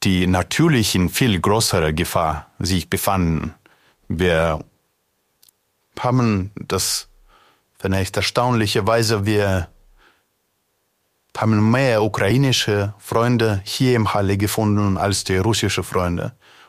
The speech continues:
Und natürlich kann man überhaupt das nicht vergleichen. Aber wenn wir, ich meine,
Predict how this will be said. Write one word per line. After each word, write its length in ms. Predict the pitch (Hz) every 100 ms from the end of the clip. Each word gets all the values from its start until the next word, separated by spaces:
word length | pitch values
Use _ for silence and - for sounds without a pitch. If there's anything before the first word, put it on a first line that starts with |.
| _
Und 120 | 95
natürlich 360 | 92 90 143 127
kann 140 | 117
man 120 | 104
überhaupt 460 | 98 92 87 110 -
das 160 | - -
nicht 220 | 101 -
vergleichen. 720 | 101 92 90 82 - 87 87 _ -
Aber 280 | 101 101 101
wenn 200 | 110 107
wir, 360 | 107 107 101 - _ - -
ich 160 | -
meine, 340 | 104 95 92